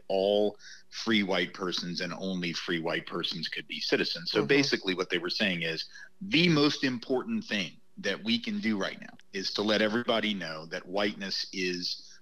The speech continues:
Speaker 1: synonymous with citizenship and
Speaker 2: Mm.
Speaker 1: exclusive to citizenship.
Speaker 2: Mm-hmm.
Speaker 1: And, um, so, so in that regard, white supremacy, obviously nothing new. White
Speaker 2: Mm-hmm.
Speaker 1: supremacy has, has been part of the system from the beginning. Now, now the difference between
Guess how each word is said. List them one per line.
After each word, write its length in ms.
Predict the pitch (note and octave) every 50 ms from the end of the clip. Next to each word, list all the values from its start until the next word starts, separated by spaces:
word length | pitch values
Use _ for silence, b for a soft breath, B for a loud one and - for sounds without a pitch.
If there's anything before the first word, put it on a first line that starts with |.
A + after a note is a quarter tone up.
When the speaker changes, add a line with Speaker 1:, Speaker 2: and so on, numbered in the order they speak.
| - -
Speaker 1:
synonymous 600 | - - G#2 F#2+ F#2+ F#2 F#2 F2+ F2+ E2+ - -
with 140 | - F2+ -
citizenship 840 | - - C#3+ - - - - - G#2+ - - - - - - - - -
and 440 | - D3 D3 C#3+ C#3 C#3 - -
Speaker 2:
Mm. 60 | - -
Speaker 1:
exclusive 640 | - - - - B2 C3 C#3 - - - - - -
to 100 | - -
citizenship. 720 | - - - - - - - - - - - - - F#2 B2+
Speaker 2:
Mm-hmm. 140 | C3 C#3 -
Speaker 1:
And, 320 | F2+ F#2 F#2 F#2 F#2 F#2
um, 260 | G2+ F#2+ F#2+ F#2+ F#2+ B B B B B B
so, 320 | - - - C#3 B2+ B2 A#2+
so 180 | - - C#3
in 100 | B2 A#2+
that 180 | C3 E3 F3+ C#3+
regard, 340 | B2 A#2 G#2 G2+ F#2+ G2 F#2+
white 180 | A#2+ B2 A2+
supremacy, 440 | - A#2+ G2+ A#2+ A2+ G#2+ G2+ G#2 G2
obviously 360 | F#2+ F#2+ F2+ F#2+ - - F#2+
nothing 320 | F#2 F2+ F2+ E2+ F#2+ F#2+ G2
new. 420 | A2 B2 B2 A#2+ A#2+ A#2 A2+ A2
White 200 | G#2 - - C3
Speaker 2:
Mm-hmm. 40 | C#3
Speaker 1:
supremacy 640 | C3 B2+ - - G#2+ G2 F#2+ - - - F#2+ F2 E2 F#2+
has, 180 | F#2 F2 - -
has 140 | - F#2 F2
been 320 | - - G#2 G#2+ G2+ G2 F#2+
part 340 | - - - G2 G2 F2
of 80 | F2+ F2 - -
the 60 | -
system 560 | - - - - - - - - - D#2 D#2+ - B B B B B - -
from 480 | - - - G2+ G2 F#2 F2+ F2+ F2 F2 -
the 80 | -
beginning. 420 | E2 G2 F2 A2+ G#2+ - D#2 D2+ E2+
Now, 400 | F#2+ G2 G2 F#2+ F#2 F#2 F2+ - -
now 400 | - G2 G#2+ G#2 G2 G2 G2 - - - F#2 -
the 80 | A2
difference 720 | G2+ - - C3+ E3 F#3 - - B2 G#2+ F#2+ F2+ F2+ - -
between 760 | - G#2 G2 - - - A2 G#2 G2+ G2 F#2+ F#2+ F#2+ F#2